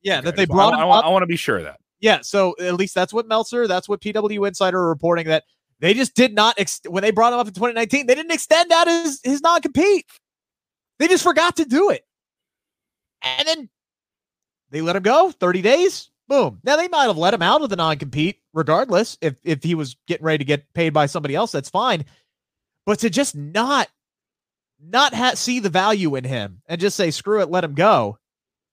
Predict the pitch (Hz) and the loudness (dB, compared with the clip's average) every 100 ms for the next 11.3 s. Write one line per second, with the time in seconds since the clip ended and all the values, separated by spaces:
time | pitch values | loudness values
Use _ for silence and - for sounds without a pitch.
0 | _ _ 123 269 302 - 170 170 165 - | _ _ 2 2 0 -4 -2 -2 -2 0
1 | 165 147 139 175 185 185 165 123 117 196 | -2 -2 -4 -4 -2 -2 -4 -4 -6 -10
2 | 214 196 196 214 220 208 160 175 175 147 | -6 -2 -2 -4 -6 -6 -2 -2 -2 0
3 | 165 180 170 147 151 147 127 135 147 151 | -2 0 -4 -4 -6 -6 -6 -6 -4 -4
4 | 139 131 127 120 117 110 - 110 98 92 | -2 -2 -2 -2 -2 -4 -4 -6 -6 -10
5 | - - 69 _ _ _ _ _ _ _ | -14 -18 -20 _ _ _ _ _ _ _
6 | _ - 104 - - 226 247 _ _ _ | _ -12 -10 -10 -6 -6 -6 _ _ _
7 | _ _ _ _ _ _ _ _ _ _ | _ _ _ _ _ _ _ _ _ _
8 | _ _ _ 160 156 147 151 151 143 160 | _ _ _ 0 0 -2 -4 -4 -4 -2
9 | 139 - 147 127 131 - 127 110 104 104 | -4 -4 -4 -4 -6 -8 -8 -6 -6 -10
10 | - 143 135 143 143 147 151 147 165 170 | -12 -8 -6 -6 -6 -6 -8 -6 -4 -2
11 | 190 208 311 | 0 -2 -2